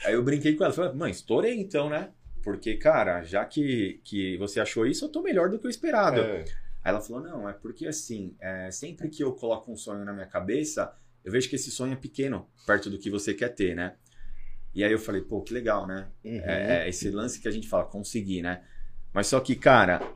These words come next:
Speaker 1: quando a gente for voltar lá atrás, porque eu coloquei esse history, a galera falou, "Meu, que legal, pô, que exemplo a mamãe."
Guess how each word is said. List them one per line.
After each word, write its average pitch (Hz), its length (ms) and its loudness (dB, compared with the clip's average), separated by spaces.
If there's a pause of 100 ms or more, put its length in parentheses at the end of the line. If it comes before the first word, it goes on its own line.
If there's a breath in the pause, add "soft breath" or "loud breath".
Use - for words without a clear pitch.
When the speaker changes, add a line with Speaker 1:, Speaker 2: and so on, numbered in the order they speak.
(220)
Speaker 1:
quando 156 200 2
a 170 40 6
gente 151 200 2
for 117 200 6
voltar 98 460 4
lá 90 100 6
atrás, 107 380 2
porque 92 240 -6
eu 98 80 0
coloquei 107 300 2
esse 98 260 -2
history, 101 320 0
a 87 40 0
galera 101 300 2
falou, 95 200 -8
"Meu, 175 260 -2
que - 100 -6
legal, 165 560 0
pô, 175 160 0
que 170 120 -2
exemplo 156 300 -2
a 151 40 -2
mamãe." 113 400 -8